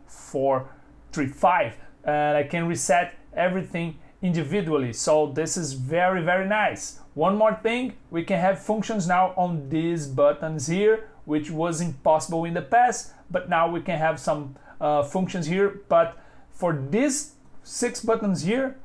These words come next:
there's a little small limitation, which is I can create functions for them, but you cannot map it on Tangent Mapper. Uh, I can create default functions and you can change it, or you have to go to the code and change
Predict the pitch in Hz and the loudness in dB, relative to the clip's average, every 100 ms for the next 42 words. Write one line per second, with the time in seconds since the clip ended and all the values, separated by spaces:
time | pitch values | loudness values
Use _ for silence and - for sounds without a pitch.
0 | - - 190 185 202 190 233 320 214 208 | -20 -4 -2 0 0 2 2 2 2 4
1 | 220 214 202 202 196 214 202 - - 180 | 2 2 0 -2 -2 -4 -8 -14 -6 -4
2 | 180 196 196 - - 165 156 202 196 185 | 0 2 2 -2 -2 0 2 0 0 0
3 | 196 - 247 262 262 285 269 262 240 254 | 0 0 -2 -2 0 0 0 0 0 0
4 | 269 285 - - - 190 190 196 202 214 | -2 -4 -8 -16 0 4 4 2 0 0
5 | 190 185 196 - 170 170 175 196 - - | 2 2 2 -2 -2 2 2 2 -2 -16
6 | - - 180 180 - - 165 160 160 160 | -16 -4 0 0 -4 -4 2 2 2 0
7 | 160 165 127 180 185 - 113 - - - | 0 -2 -4 -2 -2 0 -4 -6 -18 -4
8 | 135 135 135 135 135 143 139 190 196 202 | 0 4 4 4 4 0 0 -2 0 -2
9 | 175 185 190 - 202 - - 220 220 185 | -2 -2 -4 0 0 0 -2 -2 -2 0
10 | 180 175 185 190 - - - - 180 - | 0 0 -2 -4 -8 -20 -10 -4 -4 -4
11 | - 185 208 208 254 - - - - - | -4 -2 0 0 -2 -6 -14 -18 -4 6
12 | 196 214 240 - 196 165 175 190 - 196 | 8 8 6 2 0 2 2 0 -4 -4
13 | 160 151 180 185 196 165 160 - 165 185 | -2 0 0 -2 -4 -4 -4 0 0 0
14 | - 160 156 - 170 180 175 | -4 -4 -4 -4 -2 -2 -4